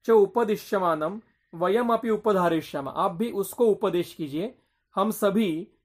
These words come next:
इस उपदेश का धारण करेंगे। फिर वो कहते हैं, "स उवाचम एवं अस्तु इति।"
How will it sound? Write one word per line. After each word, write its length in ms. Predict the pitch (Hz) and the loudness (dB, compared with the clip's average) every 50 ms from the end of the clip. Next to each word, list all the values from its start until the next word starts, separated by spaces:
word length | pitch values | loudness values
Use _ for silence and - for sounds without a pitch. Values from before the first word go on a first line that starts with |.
| _ _ | _ _
इस 200 | 190 226 214 - | -4 -4 -2 -2
उपदेश 460 | 180 175 160 180 175 165 160 151 - | -6 -6 -4 -4 -4 -2 -4 -6 -6
का 280 | - - 175 196 240 - _ _ _ - | -8 -6 -6 -6 -6 -6 _ _ _ -14
धारण 320 | 147 151 147 151 156 170 190 | -10 -8 -4 -2 -2 -2 -2
करेंगे। 400 | 190 202 202 175 147 123 113 110 _ _ _ _ _ _ _ _ _ _ _ _ _ _ _ _ _ _ _ | -4 -4 -4 -4 -6 -8 -12 -16 _ _ _ _ _ _ _ _ _ _ _ _ _ _ _ _ _ _ _
फिर 140 | - 214 226 | -4 -2 2
वो 140 | 220 220 220 | 4 2 4
कहते 320 | 220 220 196 190 190 214 | 4 2 -2 0 0 -2
हैं, 180 | 202 196 220 214 | -2 0 -2 -2
"स 160 | 202 - - | -4 -2 0
उवाचम 720 | 226 240 226 190 190 185 175 165 151 - - 185 202 233 262 - _ _ _ _ _ - | 0 0 2 0 2 2 2 2 2 0 -2 -6 -6 -6 -8 -12 _ _ _ _ _ -6
एवं 340 | 175 185 190 202 226 220 220 | -4 -2 0 0 0 -2 -2
अस्तु 360 | 180 170 - - - 214 190 | -6 -10 -10 -6 -4 -2 -2
इति।" 300 | 170 - - 139 110 | -2 -4 -4 -10 -14